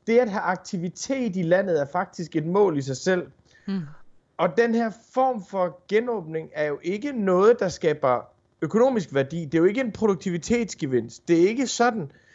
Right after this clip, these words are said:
Speaker 1: "Så nu lader vi din nulte til femte klasse komme i skole."
Speaker 2: Ah,
Speaker 1: Så
Speaker 2: Rune,
Speaker 1: der
Speaker 2: jeg, jeg vil godt afsløre, at, øh,
Speaker 1: <laughs>
Speaker 2: som, øh, din medarbejder har jeg nok ikke været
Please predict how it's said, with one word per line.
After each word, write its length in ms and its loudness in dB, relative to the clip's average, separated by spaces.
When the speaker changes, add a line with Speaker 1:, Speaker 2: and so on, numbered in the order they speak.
Speaker 1:
"Så 140 -8
nu 140 2
lader 160 4
vi 140 -4
din 420 -10
nulte 340 -2
til 160 -8
femte 300 0
klasse 320 -2
komme 240 0
i 40 -4
skole." 500 2
Speaker 2:
Ah, 280 -4
Speaker 1:
Så 60 0
Speaker 2:
Rune, 100 2
Speaker 1:
der 60 6
Speaker 2:
jeg, 160 2
jeg 100 0
vil 80 -4
godt 160 4
afsløre, 560 2
at, 160 -4
øh, 500 -6
Speaker 1:
<laughs> 160 -12
Speaker 2:
som, 280 2
øh, 520 -4
din 180 -2
medarbejder 500 0
har 160 -4
jeg 80 -4
nok 320 -4
ikke 200 -2
været 300 -2